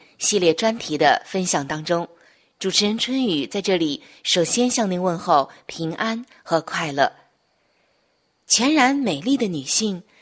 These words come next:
是怎样的女性呢？它就记载在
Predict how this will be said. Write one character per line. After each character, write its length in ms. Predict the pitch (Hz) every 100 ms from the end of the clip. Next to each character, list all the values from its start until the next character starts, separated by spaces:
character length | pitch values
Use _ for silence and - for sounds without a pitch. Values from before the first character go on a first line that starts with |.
| -
是 180 | - 254
怎 240 | 175 135
样 200 | 214 262
的 100 | 208
女 180 | 165 131
性 260 | - 233
呢？ 200 | 208 165 _ _ _ _ _ _ _ _ _ -
它 140 | 262
就 100 | 240
记 200 | 220 302
载 160 | 196 139
在 320 | 165 147